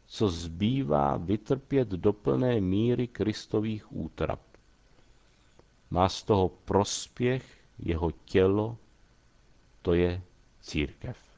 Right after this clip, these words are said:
Je-li to tak, pak se perspektiva převrací. Nejsem to já, z jehož slov by Anna Maria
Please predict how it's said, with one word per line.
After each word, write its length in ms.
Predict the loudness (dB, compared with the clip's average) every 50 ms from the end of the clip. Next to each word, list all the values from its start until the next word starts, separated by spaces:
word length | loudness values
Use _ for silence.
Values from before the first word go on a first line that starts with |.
| _ _ _ _ _ _ _ _ _ _ _ _ _ _ _ _ -20 -20 _ _ _ _ _ _ _ _ _ _ _ _ _ _ _ _ _ -4
Je-li 260 | 2 6 6 6 6 4
to 160 | 2 0 -2
tak, 300 | 0 0 0 0 -2 -4 _ _ -20 -20 -20 -20 _ _ _ _ _ _ _ _ -20 -20 _ _ _ _ _
pak 200 | -6 -6 -6 -6
se 180 | -4 -2 -2 -2
perspektiva 880 | 0 2 2 2 2 0 -4 -4 -2 -2 -2 -2 -2 -2 0 0 0 -2
převrací. 960 | -4 -4 -2 0 2 2 2 2 0 0 -4 -8 -12 -12 -10 -12 -12 -14 -18 -20 _ _ _ _ _ _ _ _ _ _ _ _ _ _ _ _ _ _ _ _ _ 0
Nejsem 520 | 2 4 4 2 2 0 0 0 0 -2
to 220 | -4 -2 0 0
já, 560 | 0 2 0 0 0 0 -2 -4 -8 -10 -14 -16 -20 _ _ _ _ _ _ _ _ _ _ _ _ _
z 120 | -2 0
jehož 380 | 2 2 2 2 0 -4 -8 -8
slov 560 | -4 0 4 4 4 4 2 -2 -14 -20 -20 _ _ -4
by 140 | -4 -4 -2
Anna 300 | 0 2 2 4 4 4
Maria 600 | 4 2 2 2 2 2 2 2 2 2 0